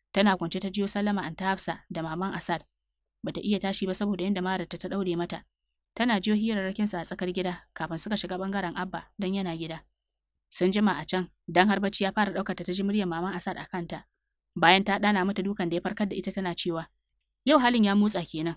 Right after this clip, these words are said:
Kina jin mu kika lafiya ɗaki, to sai ki tashi ɗan wake nake sha'awa yau. Ga gari nan na zo da shi sai ki jefa min. Idan nayi da kaina ba zan iya ci ba."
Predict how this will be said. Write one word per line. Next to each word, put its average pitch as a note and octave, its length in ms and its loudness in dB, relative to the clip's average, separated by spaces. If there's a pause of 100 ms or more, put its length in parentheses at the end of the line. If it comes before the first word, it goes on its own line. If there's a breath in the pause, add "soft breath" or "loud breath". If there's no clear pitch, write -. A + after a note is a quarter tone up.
(440)
Kina E4+ 220 8
jin D#4 120 8
mu A3 80 8
kika A#3 180 2
lafiya G#3 360 4
ɗaki, F3+ 380 -4 (120)
to A3+ 100 4
sai G4 160 4
ki E4+ 100 4
tashi C4 200 2
ɗan A#3+ 140 0
wake A#3+ 200 2
nake B3 220 2
sha'awa F#3 360 0
yau. F3 160 0 (480)
Ga G#3+ 160 8
gari A3+ 240 8
nan C4+ 140 6
na C4+ 100 6
zo C#4 120 4
da A#3+ 80 2
shi G#3 140 2
sai B3+ 140 2
ki G#3+ 100 2
jefa F#3+ 320 0
min. E3+ 120 -2 (520)
Idan B3+ 220 6
nayi C#4+ 140 6
da A#3+ 100 2
kaina G#3+ 240 4
ba F#3 80 0
zan A3 160 0
iya F#3 140 0
ci - 200 -2
ba." - 140 -10